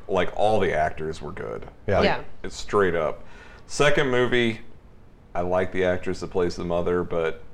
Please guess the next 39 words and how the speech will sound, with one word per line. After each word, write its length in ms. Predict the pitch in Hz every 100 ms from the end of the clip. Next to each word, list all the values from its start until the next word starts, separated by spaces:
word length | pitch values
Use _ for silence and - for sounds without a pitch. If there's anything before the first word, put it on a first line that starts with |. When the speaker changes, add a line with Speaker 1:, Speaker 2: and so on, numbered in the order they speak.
| 85 87
Speaker 1:
man, 240 | 87 90
it's 120 | 87
a 40 | 90
fake 260 | - 82
British 280 | 82 85 85
accent. 560 | 85 85 - 87 90 - -
Speaker 3:
Mm-hmm. 420 | 190 165 165 165 165 -
Speaker 2:
Yeah. 120 | 85 82 - -
Speaker 1:
Um, 480 | 87 85 85 82 - - - - - -
you 100 | 85
know, 100 | 87
I'm 100 | 80
like, 200 | 82 - - -
I 80 | 85
know 180 | 87 90
her 180 | 90 87
from, 240 | - 85
like, 200 | 80 -
comedies 540 | - 90 85 82 82 87
other 200 | 80 82
than 180 | 82
that. 400 | 85 85 82 85 - - -
Speaker 3:
Right. 240 | 143 143 - - -
Speaker 1:
Um, 520 | 98 90 90 85 87 - - - - - - - - - - - - - -
hit 240 | 143 135
and 120 | 107
miss 300 | 101 95 -
with 180 | 95 -
British 300 | - 98 85
accents 640 | 87 82 - 85 76 - -
all 240 | 92 87
throughout 580 | 85 85 82 80 - -
the 60 | 78
second 360 | 87 82 71
Conjuring. 520 | - 82 78 82 82 80
Speaker 2:
Oh, 120 | 110
yeah. 200 | 87 78
Speaker 3:
Mm-hmm. 120 | 73 - - - - - -
Speaker 1:
Uh, 520 | 95 92 90 85